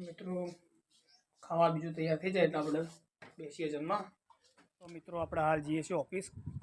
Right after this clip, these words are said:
કેબિનમાં જઈએ. ઘરે જમવાનું તૈયાર થાય એટલે આપણે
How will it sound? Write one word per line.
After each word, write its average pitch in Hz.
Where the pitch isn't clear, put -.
કેબિનમાં 339
જઈએ. 175
ઘરે 151
જમવાનું 151
તૈયાર 160
થાય 196
એટલે 156
આપણે 156